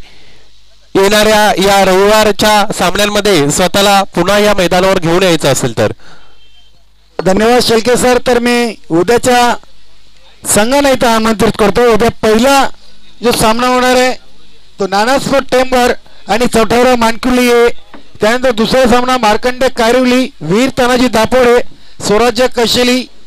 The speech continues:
Speaker 2: जॉली स्पोर्ट कामतगार, नंदकिशोर खारबाव ए आणि बंद्रे मारुती काल्हेर. उद्याचे जे आठ संघ आहेत या सर्व संघांनी वेळे अभावी आमच्या क्रीडानगरीमध्ये आपली उपस्थिती द्यायची आहे. धन्यवाद. Over to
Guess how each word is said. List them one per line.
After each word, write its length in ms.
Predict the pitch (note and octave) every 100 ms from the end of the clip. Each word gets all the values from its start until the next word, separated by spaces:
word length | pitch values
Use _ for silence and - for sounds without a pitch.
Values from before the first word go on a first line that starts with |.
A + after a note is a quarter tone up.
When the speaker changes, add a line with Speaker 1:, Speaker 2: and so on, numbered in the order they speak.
| - D3
Speaker 2:
जॉली 260 | G3+ A#3+
स्पोर्ट 260 | B3 A#3+ A#3+
कामतगार, 680 | A3 G#3 B3 A3 B3 B3 A#3+ - - - - -
नंदकिशोर 520 | A3+ B3 B3 A#3 B3 -
खारबाव 720 | G3 G#3 G#3 A#3+ A#3+ - A3+
ए 240 | A#3+ A#3 B3 - - -
आणि 160 | G3 A3+
बंद्रे 320 | G#3 G#3 A#3
मारुती 380 | A#3 A#3 A#3+ A#3+
काल्हेर. 520 | G#3+ G3 G#3 A3 F#3+ - - - -
उद्याचे 340 | E3+ G3+ A3+ B3
जे 120 | B3
आठ 320 | G#3+ A#3 B3+
संघ 340 | - C4 C4
आहेत 180 | B3 B3 B3
या 140 | F#3+ G#3+
सर्व 360 | - A#3 C4 C#4 C#4
संघांनी 520 | B3+ A#3+ B3+ B3+ A#3+ A#3 - - -
वेळे 320 | D3+ G#3 B3 B3+
अभावी 280 | A#3+ B3+
आमच्या 340 | B3 A#3 A#3 A#3+
क्रीडानगरीमध्ये 640 | A#3 A3+ A#3+ A#3+ A#3+ A#3+
आपली 240 | A3+ A3 A#3
उपस्थिती 440 | G#3 A#3+ - A3
द्यायची 340 | A3 G#3+ G3+ A3+
आहे. 140 | A#3 - - - D3+
धन्यवाद. 380 | G#3 G3 E3 C3 - - - - - -
Over 240 | F#3 A#3+
to 280 | B3+ C4 C4